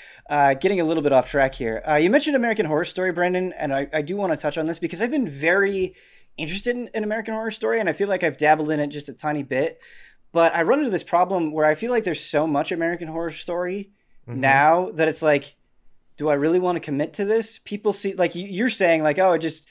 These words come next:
Speaker 1: falls off a cliff," and it's like, is it really worth, like, trying to enjoy and then only to get to, like, season three or four and you're like, "Oh, now suddenly it's garbage"? I don't know.
Speaker 2: Just watch, just watch one and two and then you're done.
Speaker 1: One
Speaker 2: And you don't
Speaker 1: and
Speaker 2: have to
Speaker 1: two
Speaker 2: worry
Speaker 1: and
Speaker 2: about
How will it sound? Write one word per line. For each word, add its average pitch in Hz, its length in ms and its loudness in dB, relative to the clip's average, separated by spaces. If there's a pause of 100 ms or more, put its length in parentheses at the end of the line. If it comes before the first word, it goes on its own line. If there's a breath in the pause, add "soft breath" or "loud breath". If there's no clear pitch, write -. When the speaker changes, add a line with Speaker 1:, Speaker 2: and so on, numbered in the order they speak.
(100)
Speaker 1:
falls 156 260 0
off 139 120 -4
a 131 60 -6
cliff," 165 320 -2
and 139 80 -4
it's 135 120 -8
like, 139 160 -2
is 139 80 -8
it 151 120 -6
really 151 200 -4
worth, 151 320 -2 (480 soft breath)
like, 131 160 -6
trying 170 380 4
to 165 100 0
enjoy 151 640 2
and 143 180 0
then 143 80 2
only 156 240 0
to 147 120 0
get 147 160 0
to, 156 120 -4
like, 131 220 -2
season 147 340 -4
three 147 180 0
or 147 60 2
four 147 280 0
and 147 80 -2
you're 139 100 -4
like, 131 180 -4
"Oh, 139 140 2
now 131 140 0
suddenly 135 340 -6
it's 120 120 -12
garbage"? 143 480 -6 (400 soft breath)
I 175 100 0
don't 208 100 2
know. 196 160 2
Speaker 2:
Just - 180 -4
watch, 120 300 -2 (220)
just - 160 -12
watch 117 120 -2
one 117 140 -2
and 113 80 -6
two 135 160 -2
and 127 80 -4
then 127 80 -2
you're 135 80 -2
done. 156 340 0
Speaker 1:
One 143 160 -4
Speaker 2:
And 143 60 2
you 170 80 6
don't 190 60 6
Speaker 1:
and - 20 -
Speaker 2:
have 165 60 4
to 156 40 0
Speaker 1:
two 175 40 2
Speaker 2:
worry 196 80 4
Speaker 1:
and - 40 0
Speaker 2:
about 180 60 6